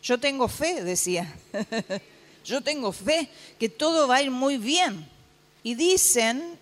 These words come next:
que él decía esto cuando era joven. Hace pocos años él reunió en Córdoba cincuenta mil personas.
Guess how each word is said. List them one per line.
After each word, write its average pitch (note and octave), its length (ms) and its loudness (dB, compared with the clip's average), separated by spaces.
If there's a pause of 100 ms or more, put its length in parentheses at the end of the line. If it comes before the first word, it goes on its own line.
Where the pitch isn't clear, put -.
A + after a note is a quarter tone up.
(100)
que C4+ 260 4
él E4+ 200 -4
decía C#4+ 580 2
esto D#4 320 0
cuando B3 260 2
era C#4 140 4
joven. F3+ 680 2 (680)
Hace C4 520 4
pocos E4+ 400 0
años B3 720 -2
él D4+ 220 0
reunió C4 640 0
en A#3+ 200 -4
Córdoba G3 800 0 (560)
cincuenta A3+ 560 -2
mil A#3+ 240 -2
personas. D3+ 760 -4